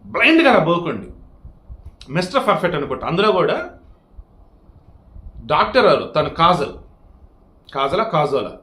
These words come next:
ఆమె డాక్టర్. మన ఈయనెవరు? ప్రభాస్ వచ్చేసి some సాఫ్ట్‌వేర్ గేమ్స్ అవి కనిపెడుతుంటాడు, యాప్స్.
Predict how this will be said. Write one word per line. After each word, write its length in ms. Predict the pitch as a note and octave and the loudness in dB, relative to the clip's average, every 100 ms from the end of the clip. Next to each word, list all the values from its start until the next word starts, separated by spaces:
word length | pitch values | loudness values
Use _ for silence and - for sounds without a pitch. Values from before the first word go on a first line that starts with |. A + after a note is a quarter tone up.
| - D3 | -8 -4
ఆమె 140 | D#3 C#3 | 0 0
డాక్టర్. 320 | E3 D#3 - - - _ _ - - _ - - - A#3+ | 0 -2 -8 -10 -20 _ _ -20 -20 _ -20 -20 -18 -6
మన 120 | G3+ F#3+ E3 D3+ C3+ B2 A2 - - - - _ - - _ D3+ | 0 2 2 0 -2 -4 -8 -18 -20 -20 -20 _ -20 -20 _ -4
ఈయనెవరు? 360 | E3 E3+ E3 C3+ - | -2 -2 -2 -2 2
ప్రభాస్ 340 | F3+ A3 A3 G#3+ | 2 4 2 0
వచ్చేసి 400 | G3+ G3 C4+ A3+ F3+ G#3+ - - - - - - G#3 A#3 | 2 0 -2 -4 -4 -4 -10 -20 -20 -20 -20 -20 -8 -4
some 200 | G3 F#3 E3 E3+ | -2 -4 -6 -2
సాఫ్ట్‌వేర్ 420 | E3+ E3+ F3 - D3+ | -2 -2 -4 -4 -2
గేమ్స్ 260 | D#3+ D#3+ | -2 -2
అవి 160 | D3+ D#3+ | -4 -4
కనిపెడుతుంటాడు, 520 | C#3 D3 C3+ C3 A#2+ A2+ | -2 0 0 -2 -4 -4
యాప్స్. 200 | A2+ - | -6 -12